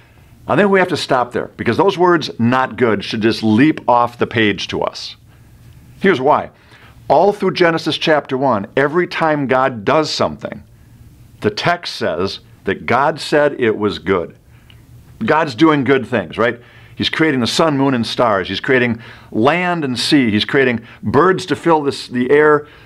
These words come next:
sea creatures to fill the oceans, and land animals and humans to fill the earth, right? And everything, it's, it's either good or good, or the last day, God just says, "It's very good."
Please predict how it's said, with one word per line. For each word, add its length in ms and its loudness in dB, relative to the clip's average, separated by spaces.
sea 240 0
creatures 420 0
to 80 -2
fill 240 2
the 160 0
oceans, 640 0
and 140 2
land 320 0
animals 400 -2
and 100 -4
humans 320 0
to 80 -2
fill 260 0
the 140 0
earth, 200 -2
right? 180 0
And 100 2
everything, 440 0
it's, 100 -8
it's 160 -4
either 160 2
good 400 2
or 140 0
good, 260 2
or 220 2
the 120 -6
last 340 -2
day, 240 -6
God 180 2
just 120 -2
says, 260 2
"It's 160 -2
very 440 0
good." 300 -4